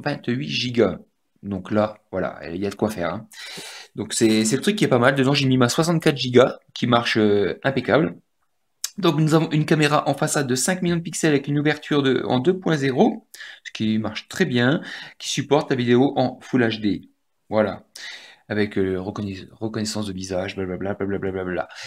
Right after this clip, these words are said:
Et là, nous avons une caméra de treize millions de pixels, pareil, en deux point zéro, avec, euh, c'est le processeur image de Qualcomm qui est dedans, avec, euh, donc, euh, vidéo en Full H D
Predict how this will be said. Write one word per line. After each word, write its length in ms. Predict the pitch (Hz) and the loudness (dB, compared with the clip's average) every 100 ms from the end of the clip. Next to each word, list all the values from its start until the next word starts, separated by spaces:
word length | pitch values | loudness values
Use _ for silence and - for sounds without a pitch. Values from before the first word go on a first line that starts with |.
| - - | -10 2
Et 80 | |
là, 100 | 165 | 2
nous 160 | 151 131 | 4 0
avons 140 | 131 | -2
une 120 | 131 139 | -4 -2
caméra 480 | 143 139 131 127 117 | 0 0 0 -2 -2
de 120 | 113 | -6
treize 380 | 113 - 190 143 | -6 -2 0 0
millions 320 | 131 131 131 123 | 0 0 0 -2
de 80 | |
pixels, 640 | 120 170 - 240 240 123 107 | -4 -6 -4 0 2 2 2
pareil, 320 | 113 104 113 | -2 0 -2
en 160 | 110 110 | -2 2
deux 160 | 131 | 2
point 140 | 127 113 | 2 -2
zéro, 420 | 113 95 120 - _ _ _ - - - - | -2 2 0 0 _ _ _ -18 -16 -18 -6
avec, 400 | 151 127 120 120 | 0 4 4 6
euh, 640 | 117 113 113 110 110 110 110 | 4 6 4 4 4 2 0
c'est 160 | 113 | -2
le 60 | 117 | -2
processeur 340 | 131 131 147 | -2 -2 -2
image 280 | 135 135 127 | 0 0 0
de 60 | 110 | 0
Qualcomm 420 | 110 107 117 156 | 0 0 -2 -2
qui 120 | 147 | -2
est 60 | 123 | 0
dedans, 420 | 117 131 233 - _ - - - - | 2 2 0 -6 _ -18 -16 -12 -4
avec, 420 | 117 110 110 123 | 0 0 0 0
euh, 180 | 110 - | 0 0
donc, 380 | 123 113 110 208 - _ _ - - _ _ - | 2 4 4 -4 -4 _ _ -20 -20 _ _ -2
euh, 220 | 117 110 | -2 0
vidéo 420 | 113 147 156 151 - | -2 6 8 8 4
en 240 | 120 113 | 0 0
Full 200 | 110 147 | -2 2
H 140 | 131 127 | 2 4
D 380 | 139 190 - | 6 6 2